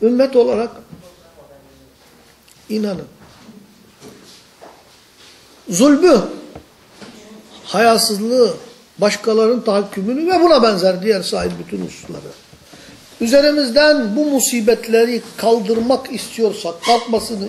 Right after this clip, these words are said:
istiyorsak, şu ayet-i kerimenin ifade ettiği ve işaret ettiği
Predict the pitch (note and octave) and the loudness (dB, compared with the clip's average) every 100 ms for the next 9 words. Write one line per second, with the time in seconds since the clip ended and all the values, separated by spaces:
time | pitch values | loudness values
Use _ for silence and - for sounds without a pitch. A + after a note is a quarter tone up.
0 | - G#3 - A#3+ B3 G#3 D4 F4 - - | -10 -14 -10 0 2 4 2 2 -4 -16
1 | - - - _ _ - _ _ _ _ | -20 -20 -20 _ _ -20 _ _ _ _
2 | _ _ _ - - - - - _ - | _ _ _ -20 -20 -20 -20 -20 _ -20
3 | - - C4+ A#3+ A#3+ A#3+ - A3+ A3+ A3+ | -4 2 4 6 2 -2 0 0 2 0
4 | A3+ C#4 D#4+ - - - _ _ - A3 | 2 2 2 -6 -18 -20 _ _ -8 -2
5 | A3 A3 G#3+ B3+ G#3 - G#3 A3 A#3 A#3 | 2 4 4 2 0 -4 0 0 0 -2
6 | - G#3+ A#3+ A3+ G3 - G3+ C#4 F4 F4 | 2 4 2 0 -4 -2 2 4 4 0
7 | - | -10